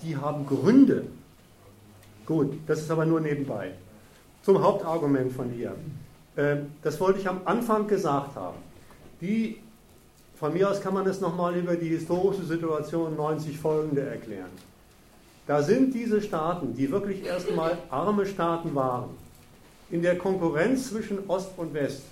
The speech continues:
mit Projekten jeweils auf die eine oder andere Seite gezogen worden. Zumindest wurde der Versuch unternommen. Als das entfiel, standen sie ohne diese Hilfe, die daraus floss, da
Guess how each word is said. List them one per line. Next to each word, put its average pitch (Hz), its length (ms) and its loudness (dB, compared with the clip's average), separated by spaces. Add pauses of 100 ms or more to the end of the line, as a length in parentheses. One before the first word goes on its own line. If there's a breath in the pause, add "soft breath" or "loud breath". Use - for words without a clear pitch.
mit 143 280 -6
Projekten 233 840 -2 (1800)
jeweils 196 400 4
auf 180 160 0
die 180 100 -2
eine 196 360 2
oder 196 360 2
andere 180 340 0
Seite 147 320 0
gezogen 120 520 -4
worden. 98 280 -8
Zumindest 143 360 -2
wurde 147 480 2 (100)
der 139 280 4 (200)
Versuch 147 380 -2
unternommen. 120 480 -4
Als 170 260 -6
das 247 240 2
entfiel, 220 720 0 (1800)
standen 208 440 2
sie 196 280 -2
ohne 254 340 6
diese 226 380 2
Hilfe, 233 340 4
die 202 140 0
daraus 180 400 4
floss, 160 480 4
da 135 400 6